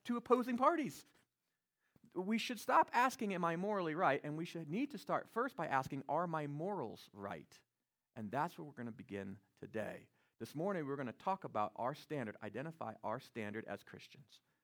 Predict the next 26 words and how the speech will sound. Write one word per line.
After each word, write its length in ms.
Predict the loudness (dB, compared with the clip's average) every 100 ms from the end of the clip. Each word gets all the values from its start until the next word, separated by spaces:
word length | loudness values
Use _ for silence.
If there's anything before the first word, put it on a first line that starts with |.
| _ _ _ _ 0
Now, 220 | 0 0 -6
before 240 | -4 -2
we 100 | 0
get 160 | 0 0
into 300 | -2 -4 -6
it, 60 |
of 100 | -6
course, 420 | 0 4 4 2 -2
we 120 | 0
have 360 | 4 4 4 -2 _ _ _ _ -20 -6
our 80 | 0
memory 300 | 2 2 2
verse 260 | 0 -2 -4
for 180 | -4 -2
this 160 | -2 -4
series, 460 | -2 -2 0 -2 -4 -6 0
which 120 | 2
sets 280 | 4 2 2
the 100 | 2
foundation 640 | 4 4 4 0 0 -2
really 340 | 2 2 2
the, 140 | 0 -4 -4
uh, 80 | -6 -6 -8 -2
theologically 640 | 2 4 4 2 -6 -6
for 300 | -4 0 2
us, 220 | 2 -2